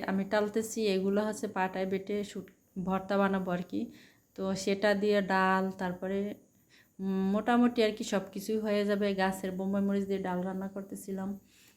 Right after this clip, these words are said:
এই তো আমার আজকের ভিডিও। তো কি বলবো আর কি, কণ্ঠ একবারে এত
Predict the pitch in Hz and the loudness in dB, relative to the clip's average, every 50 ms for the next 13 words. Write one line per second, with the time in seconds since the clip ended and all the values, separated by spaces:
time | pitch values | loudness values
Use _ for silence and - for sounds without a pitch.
0 | _ _ _ _ _ _ _ _ _ _ _ _ _ _ - - - - - - | _ _ _ _ _ _ _ _ _ _ _ _ _ _ -20 -20 -20 -20 -18 -12
1 | 208 202 202 202 196 196 196 180 175 180 180 180 175 175 180 180 - - - 185 | -6 -2 0 0 0 0 -2 -2 0 0 0 0 0 -2 -4 -6 -6 -12 -10 -6
2 | 180 180 180 - 175 170 165 175 175 170 175 180 202 - - _ _ _ _ _ | -6 -6 -6 -6 -8 -8 -6 -6 -6 -6 -6 -8 -10 -14 -18 _ _ _ _ _
3 | _ _ _ _ _ _ _ - 196 190 185 185 190 190 190 185 185 190 190 180 | _ _ _ _ _ _ _ -8 -4 0 2 2 4 4 6 6 6 6 6 4
4 | 180 185 - - - - - - - _ _ _ _ _ _ _ _ _ _ _ | 2 -2 -8 -12 -16 -20 -20 -20 -20 _ _ _ _ _ _ _ _ _ _ _
5 | - 214 208 196 196 196 190 180 180 185 185 180 180 - - 185 190 - - - | -6 -4 -2 0 0 0 0 0 -2 -2 -2 -2 -4 -4 -2 -2 -2 -2 -4 -4
6 | - 220 240 202 196 - - - - - - - - _ - 214 214 220 220 233 | 2 2 4 4 2 -2 -8 -16 -20 -20 -20 -20 -18 _ -2 0 2 2 2 4
7 | 233 214 196 185 190 208 208 208 202 208 | 4 4 4 4 4 4 6 6 4 2